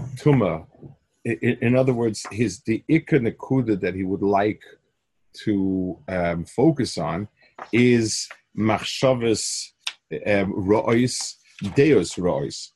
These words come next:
where a person has a, a wrong tfisa in, in, in, in inyanim of, of Das and Emunah. And B'meila,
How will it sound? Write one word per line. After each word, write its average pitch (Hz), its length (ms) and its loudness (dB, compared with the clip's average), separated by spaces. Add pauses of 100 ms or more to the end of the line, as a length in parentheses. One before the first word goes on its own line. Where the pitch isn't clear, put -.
(200)
where 101 140 4
a - 80 -4
person 123 640 2 (340)
has 110 580 -2
a, 98 120 0 (120)
a 98 80 -2
wrong 110 280 0
tfisa 117 720 -4 (340)
in, 104 220 -2
in, 101 380 0
in, 98 340 -2
in 98 120 -2
inyanim 101 520 0
of, 82 120 -6 (120)
of 80 200 -6
Das 92 380 -2
and 87 120 -2
Emunah. 90 420 0 (720)
And 113 200 0
B'meila, 123 800 4